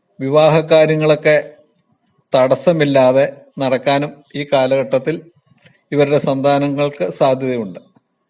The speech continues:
എന്നാൽ ഇതിൽ പ്രത്യേകം, ആ, സൂചിപ്പിക്കുന്ന വേറൊരു കാര്യം,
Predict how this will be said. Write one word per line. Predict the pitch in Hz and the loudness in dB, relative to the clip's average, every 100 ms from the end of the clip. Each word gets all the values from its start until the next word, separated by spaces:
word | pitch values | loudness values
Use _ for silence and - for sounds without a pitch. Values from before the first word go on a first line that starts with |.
| _ _ _ _ _ _ _ _ - | _ _ _ _ _ _ _ _ -6
എന്നാൽ | 147 170 165 170 - - - | -2 2 2 0 -8 -18 -6
ഇതിൽ | 170 175 | -2 -2
പ്രത്യേകം, | 170 151 - 190 202 196 208 - - _ | -4 -8 0 4 4 2 0 -2 -20 _
ആ, | 175 165 165 165 160 170 180 | -4 -2 -2 -2 -4 -6 -6
സൂചിപ്പിക്കുന്ന | 156 170 170 170 175 170 170 | -4 -2 -2 -2 -4 -4 -2
വേറൊരു | 160 143 156 165 156 | 0 2 2 2 2
കാര്യം, | 135 127 123 | 2 2 -2